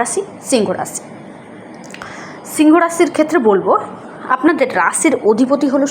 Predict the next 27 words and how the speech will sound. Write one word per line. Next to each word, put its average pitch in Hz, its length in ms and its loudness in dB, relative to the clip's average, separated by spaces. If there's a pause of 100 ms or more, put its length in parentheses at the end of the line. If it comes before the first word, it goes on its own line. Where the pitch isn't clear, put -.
(100)
সূর্য। 269 260 -4 (580)
আপনাদের 240 320 0
রাশি - 300 -4
থেকে 302 120 2 (160)
বেরিয়ে 214 360 2
আপনাদের 226 300 2 (420)
রাশির 220 300 -4 (140)
দ্বিতীয় 226 360 -4 (320)
অর্থাৎ 277 300 -6
কন্যা 254 200 4
রাশিতে 269 360 -2
প্রবেশ 269 220 0 (100)
করবে 262 180 0 (720)
এবং 302 120 4 (160)
সেখানে 294 320 4 (180)
কেতু 247 320 4 (840)
এবং 220 140 2 (140)
শুক্রের 277 380 2
সাথে 294 240 2
অবস্থান 262 420 -4
করবে, 285 200 0 (320)
যার 220 180 2
জন্য 269 200 6
আপনারা 254 200 2 (120)
বিশেষ 285 200 0 (160)
লাভবান 185 460 0 (360)
হতে - 180 0